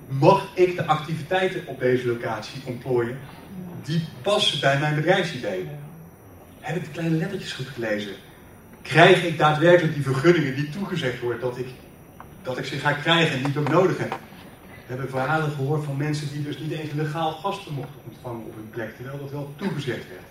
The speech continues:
Regeltjes. Dus dat is echt een valkuil die wij ook zien. De tweede. En we noemen dat even handelen vanaf je roze wolk. Handelen vanuit die verliefdheid. Focus op die financiering en eigenlijk de rest,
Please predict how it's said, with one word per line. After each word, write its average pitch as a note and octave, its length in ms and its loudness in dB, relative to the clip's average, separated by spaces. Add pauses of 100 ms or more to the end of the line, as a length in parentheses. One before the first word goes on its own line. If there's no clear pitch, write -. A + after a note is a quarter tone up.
(1080)
Regeltjes. E3 720 -2 (400)
Dus - 500 0 (300)
dat D3+ 180 4
is - 60 -8
echt G#3 220 4
een E3 120 6
valkuil G3 440 8
die E3 100 2
wij D#3+ 280 4
ook F3+ 220 10
zien. G#3 380 -2 (280)
De C#3 160 -4
tweede. D3+ 480 4 (840)
En - 80 -8
we C#3+ 60 -4
noemen F3 240 2
dat E3 80 -6
even E3 300 6
handelen E3+ 340 0
vanaf D#3 240 -4
je D3 140 0
roze D3+ 320 4
wolk. C3+ 260 4 (300)
Handelen D3+ 280 0
vanuit D3+ 240 2
die C#3+ 100 -2
verliefdheid. E3 680 2 (640)
Focus F#3+ 340 12
op F3 100 4
die E3+ 80 0
financiering D#3+ 800 4
en C3 180 -8
eigenlijk D3 400 2
de C3 120 4
rest, D3 380 2